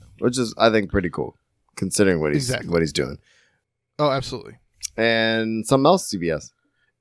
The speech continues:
Speaker 2: Yeah, so Stephen, it's just been announced that Stephen King, uh,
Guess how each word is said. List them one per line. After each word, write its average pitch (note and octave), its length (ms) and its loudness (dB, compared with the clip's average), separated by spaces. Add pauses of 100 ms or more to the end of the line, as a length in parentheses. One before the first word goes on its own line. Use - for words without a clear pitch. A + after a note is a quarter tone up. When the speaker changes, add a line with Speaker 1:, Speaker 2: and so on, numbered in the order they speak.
(260)
Speaker 2:
Yeah, F3 220 4
so D3 160 -2
Stephen, F3 480 -4
it's C#3+ 300 -2
just E3+ 160 -6
been E3+ 140 -2
announced D3+ 260 -4
that C#3+ 120 -6
Stephen D3+ 360 -6
King, D3 580 -10 (100)
uh, C3+ 200 -4